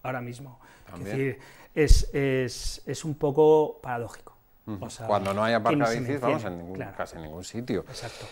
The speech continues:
Speaker 2: Eh, por último, eh, Bicimad, bueno, ya habéis visto, eh, un poco la reacción de los, eh, concejales, pues, a los actos vandálicos que, que sufren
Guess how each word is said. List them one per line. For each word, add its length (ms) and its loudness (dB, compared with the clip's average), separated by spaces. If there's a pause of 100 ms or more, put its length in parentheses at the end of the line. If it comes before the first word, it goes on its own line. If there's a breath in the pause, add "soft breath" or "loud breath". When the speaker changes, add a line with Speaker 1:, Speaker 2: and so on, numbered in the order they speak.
(100)
Speaker 2:
Eh, 440 6
por 120 4
último, 460 2
eh, 160 0
Bicimad, 460 -2
bueno, 240 -8
ya 140 -6
habéis 420 -6
visto, 640 0
eh, 680 0
un 120 -8
poco 200 2
la 140 2
reacción 400 -4
de 80 -4
los, 400 -2
eh, 140 -4
concejales, 840 4 (380 loud breath)
pues, 200 -6
a 80 -4
los 140 -8
actos 260 -6
vandálicos 840 -2
que, 400 -8
que 80 -8
sufren 800 -2